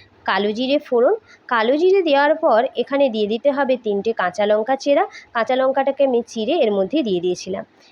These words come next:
এবার কাঁচা লঙ্কা এবং কালো জিরেটা ভাজা ভাজা হয়ে গেলে এর মধ্যে দিয়ে দিতে হবে পেঁয়াজ। আমি দুটো পেঁয়াজকে এভাবে কুচি করে নিয়েছিলাম। আপনারা আপনাদের মাছের পরিমাণ অনুযায়ী পেঁয়াজটা কিন্তু কম বেশি করে নেবেন।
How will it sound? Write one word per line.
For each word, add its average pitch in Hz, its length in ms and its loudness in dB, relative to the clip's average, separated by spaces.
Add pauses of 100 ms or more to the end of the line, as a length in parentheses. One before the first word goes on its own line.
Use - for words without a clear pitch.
(120)
এবার 330 240 0
কাঁচা 247 300 -2
লঙ্কা 302 300 2
এবং 320 280 2
কালো 220 220 0
জিরেটা 277 340 0
ভাজা 220 240 -2
ভাজা 240 240 0
হয়ে 220 240 0
গেলে 254 220 0
এর 202 160 -2
মধ্যে 208 280 -2
দিয়ে 196 160 -4
দিতে 190 200 -2
হবে 302 260 0
পেঁয়াজ। 180 240 -2 (280)
আমি 254 220 0
দুটো 240 320 -2 (420)
পেঁয়াজকে 262 600 0
এভাবে 220 400 0
কুচি 233 260 -6
করে 220 220 -2
নিয়েছিলাম। 190 500 0
আপনারা 294 460 0
আপনাদের 269 460 -2
মাছের 269 400 -2
পরিমাণ 294 420 0
অনুযায়ী 277 360 2 (360)
পেঁয়াজটা 214 420 0
কিন্তু 254 320 -2
কম 196 260 0
বেশি 196 240 -2
করে 190 260 0
নেবেন। 175 260 0